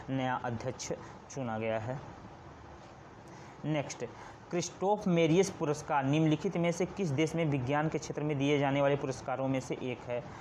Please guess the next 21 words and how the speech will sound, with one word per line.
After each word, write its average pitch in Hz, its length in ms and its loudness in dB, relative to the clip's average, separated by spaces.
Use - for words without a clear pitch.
तो - 120 0
यह 147 160 6
जो 143 140 6
है 165 340 4
क्रिस्टोफ 143 300 -2
मेरियस 143 300 2
पुरस्कार 143 360 -2
विज्ञान 135 340 0
के 139 80 0
क्षेत्र 147 240 -4
में 139 140 2
दिया 139 180 4
जाता 139 240 4
है 196 80 4
या 208 80 6
फ्रांस 139 520 -2
के 143 100 -2
द्वारा 120 240 4
दिया 117 280 4
जाता 117 300 2
है? 117 220 0